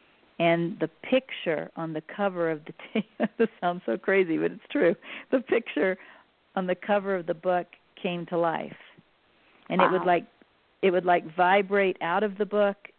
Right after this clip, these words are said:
Speaker 1: and then go back in and then vibrate out and go back in. And I was actually trying my best to ignore this. And then I heard this familiar voice that I called the Holy Spirit say, "Ask him what he wants to say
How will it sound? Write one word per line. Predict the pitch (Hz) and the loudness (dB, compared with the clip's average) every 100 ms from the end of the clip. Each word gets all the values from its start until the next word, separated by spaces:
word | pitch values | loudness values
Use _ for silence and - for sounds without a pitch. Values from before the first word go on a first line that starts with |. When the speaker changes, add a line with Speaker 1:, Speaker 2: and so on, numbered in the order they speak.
| _ | _
Speaker 1:
and | 175 175 | -8 -6
then | 175 | -2
go | 175 170 | 2 2
back | 170 165 - | 2 2 0
in | 165 165 165 156 | -2 -2 -2 -6
and | 156 156 | -6 -6
then | 156 | -2
vibrate | 165 170 175 170 165 156 | 2 2 2 0 0 0
out | 156 160 - | 0 -2 -4
and | 160 156 | -8 -4
go | 160 | -2
back | 156 156 156 160 | -2 -4 -6 -6
in. | 156 156 156 156 - - _ _ 170 | -4 -4 -6 -10 -18 -20 _ _ 2
And | 180 | 4
I | |
was | 233 220 | 4 2
actually | 190 202 - 196 185 - | 2 -2 -4 -6 -6 -6
trying | 190 180 180 | -8 -6 -6
my | 170 160 | -6 -8
best | 156 170 170 - | -4 -4 -6 -8
to | 170 | -6
ignore | 156 156 156 175 | -4 -4 -4 0
this. | 185 202 214 _ _ _ _ _ _ _ _ _ _ - | 0 -2 -4 _ _ _ _ _ _ _ _ _ _ -6
And | 180 | -2
then | 185 | 0
I | 175 | 0
heard | 160 185 180 170 | 2 4 4 2
this | 170 - _ _ - | -2 -2 _ _ -14
familiar | 185 175 180 180 180 170 | -8 -2 0 2 0 0
voice | 165 165 165 - | -2 -2 -2 -4
that | - | -4
I | 151 | -2
called | - 165 156 156 | -4 -2 0 0
the | 151 | -2
Holy | 160 170 170 | -2 -2 -4
Spirit | - 151 151 - - - - _ _ - | -2 0 0 -4 -12 -20 -20 _ _ 2
say, | 165 156 - _ 156 | 4 4 0 _ 0
"Ask | 175 202 - - | 2 2 -2 -8
him | 185 175 180 | -4 -2 -2
what | 170 | -2
he | 165 180 | -2 -4
wants | 170 160 - - | -4 -4 -6 -8
to | 156 - | -8 0
say | 165 | 2